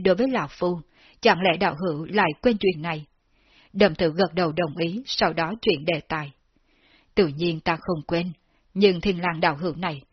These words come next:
ta đã giao cho người các tàn trang của Kim Khuyết Ngọc Thư đã nhiều năm như vậy, phải chăng người cũng nên cấp cho ta một cái công đạo? Hàng Lập thần sắc như thường, hỏi ngược lại vấn đề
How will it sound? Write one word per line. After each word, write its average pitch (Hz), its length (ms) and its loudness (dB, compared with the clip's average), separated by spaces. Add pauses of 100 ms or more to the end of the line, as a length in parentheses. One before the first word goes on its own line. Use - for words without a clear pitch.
(280)
ta 240 120 4
đã 190 120 0 (100)
giao 175 180 -2
cho 190 140 -2 (120)
người 170 160 0
các - 240 -2
tàn 156 240 0
trang 180 260 -4
của 175 120 2
Kim 190 180 0 (100)
Khuyết 302 200 -2
Ngọc 185 240 -6
Thư 180 100 -6 (260)
đã 180 120 0 (120)
nhiều 180 200 2
năm 160 200 -8
như 165 160 -4
vậy, 151 200 -4 (500)
phải 180 220 0
chăng 165 220 -2
người 175 240 0
cũng 165 260 -2
nên 175 160 0
cấp 285 260 0
cho 175 200 0
ta 180 80 -2 (180)
một 175 180 2
cái 285 240 0
công 208 200 0
đạo? 156 280 0 (680)
Hàng 165 280 -2
Lập 170 220 -2
thần 190 140 0 (140)
sắc 285 180 -4
như 196 120 2
thường, 165 300 -2 (300)
hỏi 180 180 0
ngược 175 180 0
lại 170 300 -2
vấn 180 200 -2
đề 175 200 2